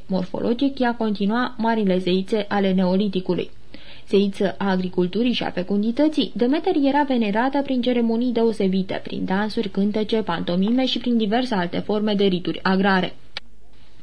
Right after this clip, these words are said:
Centrul principal al cultului ei era în apropiere de Atena, la Eleusis, unde misteriile eleusine au continuat să fie celebrate timp de aproape două mii de ani.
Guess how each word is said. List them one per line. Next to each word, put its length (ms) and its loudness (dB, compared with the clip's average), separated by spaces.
Centrul 360 0
principal 600 2
al 200 0
cultului 500 4
ei 260 2
era 120 4
în 140 4
apropiere 600 2
de 100 2
Atena, 540 2
la 280 0
Eleusis, 840 0
unde 380 2
misteriile 640 2
eleusine 800 2
au 180 4
continuat 500 2
să 100 -2
fie 240 2
celebrate 680 0
timp 220 0
de 60 2
aproape 580 0
două 200 2
mii 160 2
de 100 -2
ani. 140 -6